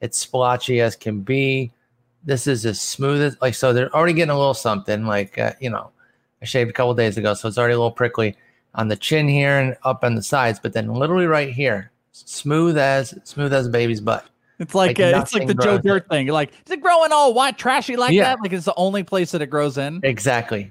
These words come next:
Speaker 1: Exactly. It does grow in all white, trashy like that. So.
Speaker 2: Yeah, see, I don't have good, like, I can't grow it down to here. It's all blotchy. I can get some of this, but I just don't, I, I don't know if maybe I could speak for both of us.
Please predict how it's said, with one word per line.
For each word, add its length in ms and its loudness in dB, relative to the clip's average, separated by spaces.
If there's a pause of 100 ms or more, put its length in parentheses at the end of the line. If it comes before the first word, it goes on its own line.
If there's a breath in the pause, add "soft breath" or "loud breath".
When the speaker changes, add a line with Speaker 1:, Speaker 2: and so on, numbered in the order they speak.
(160)
Speaker 1:
Exactly. 480 -2
It 80 -4
does 180 2
grow 220 0
in 100 0
all 200 2
white, 180 0
trashy 340 -2
like 220 -4
that. 300 -10
So. 100 -4
Speaker 2:
Yeah, 60 4
see, 160 2
I 100 2
don't 160 2
have 240 -2
good, 160 -2
like, 160 -2
I 140 -4
can't 280 -8
grow 240 -2
it 120 -4
down 240 -4
to 60 -8
here. 280 -6
It's 160 -6
all 80 0
blotchy. 640 -4
I 100 -2
can 160 -6
get 220 -6
some 260 -4
of 180 -4
this, 320 -2
but 400 0
I 140 0
just 240 -4
don't, 340 -2 (100)
I, 360 -2 (120)
I 100 0
don't 260 -4
know 160 0
if 140 -4
maybe 180 2
I 60 2
could 160 -6
speak 240 -8
for 80 -6
both 240 -2
of 80 -4
us. 120 -2